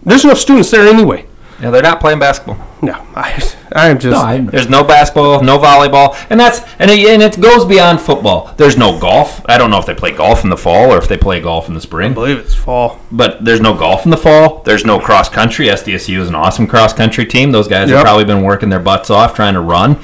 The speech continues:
Speaker 2: There's no soccer. S D S U has a phenomenal soccer team. There, I mean, th-, those poor girls don't get to play. It, and every other sport. I mean, just, just to,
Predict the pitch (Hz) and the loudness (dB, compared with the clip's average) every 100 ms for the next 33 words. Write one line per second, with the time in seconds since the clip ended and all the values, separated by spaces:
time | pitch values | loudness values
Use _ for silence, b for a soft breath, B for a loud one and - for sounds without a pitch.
0 | B B 107 104 95 90 - 92 98 170 | B B -2 0 -2 -4 -2 -2 -2 -4
1 | - - b b b b 117 113 107 101 | -6 -12 b b b b -4 -2 -4 -6
2 | 101 101 101 87 90 87 95 95 - 87 | -2 0 0 -2 -2 -2 -2 -4 -2 0
3 | 98 110 123 143 156 101 92 98 98 90 | 0 -4 -4 -2 0 -2 -2 -2 -2 -2
4 | 87 92 110 - 139 110 107 107 104 104 | -2 -2 -2 0 -2 0 -2 -2 -2 -4
5 | 101 92 - 90 87 151 - B B B | -4 -6 -8 -6 -4 -4 -8 B B B
6 | B B - - 92 107 92 92 - - | B B -14 -10 -6 -4 -6 -12 -16 -8
7 | 101 113 135 175 196 - 92 - - - | -4 0 0 0 -2 -4 -6 -6 -12 -20
8 | - 127 131 127 120 139 - - B B | -4 0 2 2 0 -2 -4 -20 B B
9 | - 160 165 160 139 113 | -2 -2 0 2 2 0